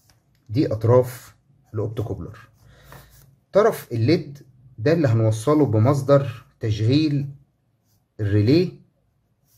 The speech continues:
وبيكون معاه مقاومة نقدر نختارها على حسب الجهد ال-، أو الرينج اللي هنشغل عليه. يعني لو هنشغل من واحد ونص فولت لخمسة فولت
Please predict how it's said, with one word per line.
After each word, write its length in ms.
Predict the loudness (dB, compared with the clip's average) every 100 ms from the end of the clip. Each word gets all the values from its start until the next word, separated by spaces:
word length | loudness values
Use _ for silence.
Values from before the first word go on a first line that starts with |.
| _ _
وبيكون 420 | -6 -4 0 2 4
معاه 360 | 2 0 -2
مقاومة 760 | -2 -2 0 0 0 -4 -6 -10 _ _ -4
نقدر 360 | -4 0 0
نختارها 380 | 0 -4 -4 -2
على 260 | -2 -2 -4
حسب 360 | -6 -6 -4
الجهد 380 | -2 2 2 2
ال-، 260 | 0 -4 -4
أو 160 | -2
الرينج 380 | 0 2 2 2
اللي 120 | -2
هنشغل 400 | -2 -2 -2 -2
عليه. 300 | -6 -12 -6
يعني 200 | -2 -2
لو 140 | 0 2
هنشغل 500 | 0 0 -2 -2 0
من 320 | 2 2 -2 -10 _ -4
واحد 300 | -2 -2 -2
ونص 320 | -2 -2 -2
فولت 420 | 0 0 -2 -8 -10
لخمسة 420 | -4 0 0 0
فولت 280 | 2 2